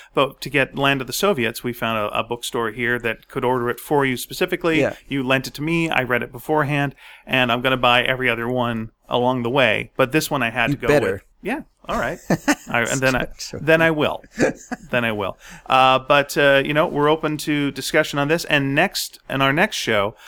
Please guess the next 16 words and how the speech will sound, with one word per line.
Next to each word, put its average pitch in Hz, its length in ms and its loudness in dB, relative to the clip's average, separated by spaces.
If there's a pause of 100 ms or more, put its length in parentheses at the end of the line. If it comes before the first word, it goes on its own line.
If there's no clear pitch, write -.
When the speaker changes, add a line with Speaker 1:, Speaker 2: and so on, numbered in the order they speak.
(200)
Speaker 1:
I - 40 -8
mean, 135 140 -2
there's 135 380 4
a, 123 440 0
uh, 110 300 2
in 131 180 -4
Winnipeg, 156 400 2
they're 123 120 -2
trying 127 300 0
to 117 60 -6
ban, 117 500 0 (120)
uh, 101 600 -2 (180)
Tintin 120 640 -6
in 110 140 -4
America. 127 640 0
Speaker 2:
Well, 165 240 2